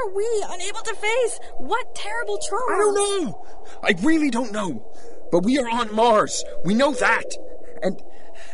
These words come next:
Speaker 2: and there's a scan function on the radio. I can find out if there's anyone else here. There's gotta be.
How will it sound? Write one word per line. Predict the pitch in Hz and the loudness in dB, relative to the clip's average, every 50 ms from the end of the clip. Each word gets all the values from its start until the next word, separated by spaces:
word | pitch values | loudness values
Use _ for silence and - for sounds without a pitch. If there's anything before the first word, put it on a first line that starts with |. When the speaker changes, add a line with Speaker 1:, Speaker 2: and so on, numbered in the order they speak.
| - - - | -4 -4 -4
Speaker 2:
and | 131 143 | -4 -2
there's | 156 147 | -2 -2
a | 147 139 | -2 0
scan | - - - 240 277 294 262 | 2 2 2 4 2 2 0
function | - - 175 160 - - 160 | 0 -2 -2 -2 -2 -2 -2
on | 156 160 | -2 -2
the | 156 | 0
radio. | 151 180 190 180 165 139 117 113 98 - - - - - - - - - | 0 0 0 0 0 0 0 0 -2 -2 -2 -4 -4 -4 -4 -4 -4 -4
I | 147 | -4
can | 151 - 180 160 | -4 -4 -4 -2
find | - 214 226 233 | 0 0 2 2
out | 220 214 202 - | 2 0 0 -2
if | 151 | -4
there's | - - 202 | -2 0 2
anyone | - 180 185 185 175 | 2 2 0 0 -2
else | 165 156 - | -2 -2 -2
here. | - - 208 214 170 143 - - - - - - - - - - - - - - - - - - - - - - - - - - - - - - - | -2 -2 -2 -2 -4 -4 -4 -4 -4 -4 -4 -4 -4 -4 -4 -4 -4 -4 -6 -6 -6 -6 -6 -6 -6 -6 -6 -6 -6 -6 -6 -6 -6 -8 -8 -8 -6
There's | - 123 - | -6 -4 -2
gotta | - 175 143 123 | 0 2 2 2
be. | 104 104 | 0 -2